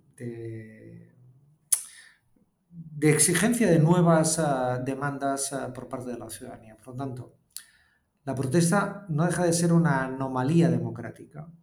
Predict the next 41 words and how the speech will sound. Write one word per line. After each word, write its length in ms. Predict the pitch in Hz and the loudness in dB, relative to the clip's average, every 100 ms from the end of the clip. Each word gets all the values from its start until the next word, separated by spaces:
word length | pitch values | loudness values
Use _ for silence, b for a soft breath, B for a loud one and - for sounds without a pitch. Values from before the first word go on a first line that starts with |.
| _ _ | _ _
¿no? 200 | 151 240 - _ _ _ _ _ _ _ _ | -10 -10 -12 _ _ _ _ _ _ _ _
Yo 180 | 147 139 | -4 0
creo 180 | 160 | 0
que 80 | 160 | 0
esto 500 | 135 - 160 156 - - 123 | -2 -2 -2 -4 -8 -16 -18
es 140 | - - | -16 -12
un 80 | |
derecho, 320 | 117 143 147 147 | -4 -2 0 -2
evidentemente, 500 | 127 123 160 170 - | -2 -4 -2 0 0
como 140 | 127 | -2
el 60 | 117 | -6
derecho 240 | 120 123 | -6 -8
a 40 | |
manifestación, 640 | 113 110 127 - 117 175 165 | -10 -12 -12 -12 -6 -4 -2
el 100 | 123 | -4
derecho 320 | 120 117 - | -6 -10 -12
a 40 | 117 | -10
la 60 | |
libertad, 420 | 127 151 156 190 - B B B B - | -6 -6 -4 -8 -10 B B B B -4
pero 380 | 160 220 - - - | 0 0 -2 -10 -10
la 200 | 156 139 | -2 0
expresión 800 | 143 - - 165 160 - 214 220 | 2 0 0 2 2 0 0 0
continuada 960 | 190 170 - 151 143 156 175 160 135 127 | -2 0 2 0 0 0 2 2 0 -2
de 140 | 131 | -2
la 100 | 127 | -4
participación 540 | 127 123 123 131 156 170 | -6 -6 -6 -4 0 2
política 260 | 170 156 | 2 0
en 80 | 131 | -4
forma 260 | 135 151 151 | -2 0 0
de 120 | 147 | 0
protesta 640 | 147 - 175 170 185 - 151 | -4 -4 -6 -4 -6 -8 -6
no 160 | 147 | -4
deja 200 | 156 156 | -4 -4
de 120 | 147 | -4
ser, 400 | 135 156 156 - _ _ _ _ | -4 -6 -8 -10 _ _ _ _
a 60 | 127 | -16
mi 80 | 117 | -14
juicio, 360 | 143 139 156 | -12 -10 -8
una 140 | 156 - | -8 -10
cierta 280 | 135 - 135 | -12 -12 -10
anomalía 600 | 151 151 160 170 - | -4 -4 0 0 0